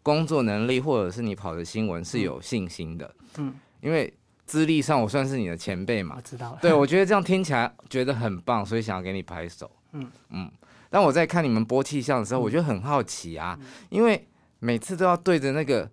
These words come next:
Speaker 2: 嗯。
Speaker 1: 云图在摸来摸去，
Speaker 2: 嗯。
Speaker 1: 在摸的时候，你们现场看到的是什么？
Speaker 2: 哼，哦，因为我们家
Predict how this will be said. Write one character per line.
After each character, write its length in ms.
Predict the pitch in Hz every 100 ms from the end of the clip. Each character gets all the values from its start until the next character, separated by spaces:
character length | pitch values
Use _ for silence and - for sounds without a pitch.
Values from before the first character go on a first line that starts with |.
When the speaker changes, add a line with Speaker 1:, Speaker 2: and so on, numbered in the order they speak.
| _
Speaker 2:
嗯。 180 | 160 131
Speaker 1:
云 220 | 131 127 139
图 220 | 123 117
在 160 | 156
摸 240 | 151 139 143
来 160 | 113
摸 240 | 107 113 107
去， 300 | - 127 - _ 175
Speaker 2:
嗯。 160 | 147
Speaker 1:
在 160 | 123 214
摸 260 | 196 196
的 120 | 190 151
时 180 | 123
候， 200 | 131 151
你 100 | 113
们 160 | 104 101
现 240 | 117 151
场 200 | 110 82
看 220 | 87 143 110
到 160 | 113
的 140 | 85 90
是 100 | 95
什 180 | -
么？ 180 | - - _ _ _
Speaker 2:
哼， 240 | 165 143 - _ _ _ -
哦， 220 | 214 170 _ _ _ _ _
因 120 | 277
为 80 | 320
我 200 | 311 165
们 260 | 127 120 127
家 480 | - 156 156 156